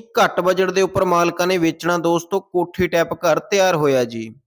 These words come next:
ਸੋ ਸਭ ਤੋਂ ਪਹਿਲਾਂ ਤੁਸੀਂ ਵਿਹੜਾ ਚੈੱਕ ਕਰ ਸਕਦੇ ਹੋ ਜੀ ਕੋਠੀ ਦਾ, ਕਿੰਨਾ ਖੁੱਲ੍ਹਾ ਡੁੱਲਾ ਵਿਹੜਾ ਹੈ ਜੀ,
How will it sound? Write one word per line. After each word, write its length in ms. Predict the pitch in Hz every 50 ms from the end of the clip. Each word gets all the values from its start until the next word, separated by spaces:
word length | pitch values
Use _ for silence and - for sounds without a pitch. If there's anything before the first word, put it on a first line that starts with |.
| _ _ _ _ _ _ _ _ _ _ _ _ -
ਸੋ 180 | - 190 214
ਸਭ 280 | 208 208 190 170 170 -
ਤੋਂ 180 | - 240 240
ਪਹਿਲਾਂ 360 | 226 226 220 196 202 220 240 233
ਤੁਸੀਂ 400 | 233 214 202 - 220 214 220 220
ਵਿਹੜਾ 300 | 180 143 147 165 190 220
ਚੈੱਕ 260 | 226 226 220 202 - 196
ਕਰ 220 | 165 190 190 185
ਸਕਦੇ 380 | 175 - 202 196 185 180 190 190
ਹੋ 60 | 190
ਜੀ 120 | 190 196 190
ਕੋਠੀ 400 | - 196 190 190 - 196 196 190
ਦਾ, 160 | 208 208 233 277 - - _ _ _ _ _ _ _
ਕਿੰਨਾ 240 | 175 170 180 196 208
ਖੁੱਲ੍ਹਾ 340 | 208 - - 175 196 214 226
ਡੁੱਲਾ 280 | 202 208 202 214 226 220
ਵਿਹੜਾ 280 | 185 151 160 180 214 233
ਹੈ 60 | 226
ਜੀ, 260 | 208 208 220 220 -